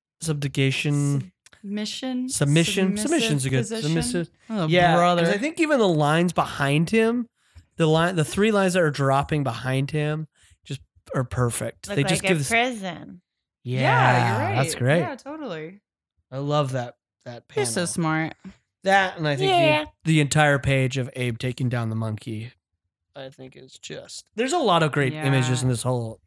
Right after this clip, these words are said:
Speaker 1: these
Speaker 2: Yeah,
Speaker 1: whole two
Speaker 2: there's,
Speaker 1: issues.
Speaker 2: he really, like, outdid himself.
Speaker 3: And I think Hellboy's just a cutie patootie.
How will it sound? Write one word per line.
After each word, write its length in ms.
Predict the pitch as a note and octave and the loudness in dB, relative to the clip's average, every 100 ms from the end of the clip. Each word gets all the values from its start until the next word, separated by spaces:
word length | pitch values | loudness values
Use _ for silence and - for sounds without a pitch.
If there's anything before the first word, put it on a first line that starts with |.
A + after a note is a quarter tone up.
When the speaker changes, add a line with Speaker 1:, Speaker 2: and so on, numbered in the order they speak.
| - | -14
Speaker 1:
these 80 | C3+ C3+ | -6 -2
Speaker 2:
Yeah, 60 | C3+ | 0
Speaker 1:
whole 20 | |
two 40 | B2+ | 0
Speaker 2:
there's, 120 | C3 A#2+ | 2 2
Speaker 1:
issues. 540 | A#2 B2 A#2 A2+ F3 F3+ | 0 -4 -8 -12 -14 -12
Speaker 2:
he 100 | F#3 | -10
really, 240 | G#3 A3 G3+ | -6 -6 -6
like, 180 | F3+ - | -6 -8
outdid 340 | E3+ E3+ F3 | -10 -10 -12
himself. 460 | F3+ E3+ - - E3 - | -10 -12 -14 -18 -18 -10
Speaker 3:
And 100 | G#3 | -6
I 140 | A3+ | -4
think 180 | A#3+ B3 | -4 -4
Hellboy's 520 | A3 A3 G3+ G3 F#3+ - | -2 -2 -2 -2 -2 -4
just 300 | A#3 B3 B3 | -6 -6 -8
a 60 | |
cutie 440 | G3 B3 B3+ B3+ G#3+ | -8 -6 -4 -4 -6
patootie. 840 | G#3+ - A3+ A3+ G#3 F3 D3+ - | -8 -4 -2 -2 -4 -6 -10 -14